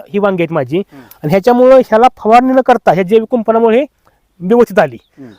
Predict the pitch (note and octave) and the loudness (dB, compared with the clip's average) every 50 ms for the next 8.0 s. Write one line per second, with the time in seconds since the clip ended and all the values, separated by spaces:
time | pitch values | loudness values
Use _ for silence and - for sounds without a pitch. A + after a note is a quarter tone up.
0 | _ - G#3 G3 - B3 B3 A#3 G#3+ C#4 C4 C4 C4+ - - A3+ C4+ B3+ A#3 G3+ | _ -6 -6 -4 -2 -4 -4 -2 -2 -2 -2 0 -4 -4 -2 -2 -2 -2 0 -2
1 | A3+ A#3+ - B3+ B3+ B3+ A#3+ - A#3 A#3 A#3 A3+ A3+ A3 A3 - - F#3+ F3+ - | -2 0 0 0 0 0 0 0 0 2 2 2 2 0 0 -2 -2 -4 -6 -4
2 | - F3 F3+ B2 B2 - A#2 G#2+ - G3+ - A#3+ A#3 A#3+ B3 A#3+ A#3+ A#3 G#3+ A3 | -4 -4 -4 -4 -8 -16 -14 _ -8 -4 -2 0 0 0 -2 -4 -8 -6 -6 -4
3 | A3 A#3 A#3 A#3 G#3+ - A#3 A3 A3 A#3+ A#3 A3 A3 G#3 G#3 G3 G3 F#3+ F3 E3 | -2 0 0 0 -2 -2 -4 -4 -2 -2 -2 -2 -2 -2 -2 0 0 -2 -2 -2
4 | - _ E3+ E3+ E3 - _ _ _ F3 F#3 - A3+ G#3+ A#3 A#3 A3+ - G#3+ F#3 | -4 _ -6 -6 -6 -8 _ _ _ -12 -6 -4 -2 0 0 -2 -2 -4 -4 -4
5 | F3+ E3+ C3+ B2 B2+ - _ _ - G3+ _ - A3+ G#3+ - C#4+ A3 B3+ A#3 A#3 | -2 -4 -4 -6 -10 -14 _ _ -20 -18 _ -10 -10 -8 -10 -12 -16 -12 -10 -8
6 | A3 G3+ F3+ E3+ E3 E3+ C#3 D#3 C#3+ _ C3+ C3 B2 B2 D3+ D#3 F3+ E3 E3 E3 | -6 -4 -6 -6 -6 -10 -12 -12 -18 _ -20 -20 -20 -20 -14 -14 -8 -8 -6 -8
7 | F3+ G#3 G#3 G3 D#3+ B2+ A#2 A#2 - - F3+ F#3+ G3+ G#3 F#3 - - - A3+ | -6 -6 -6 -6 -6 -6 -10 -12 -10 -6 -2 0 0 0 -2 -2 -2 -2 -2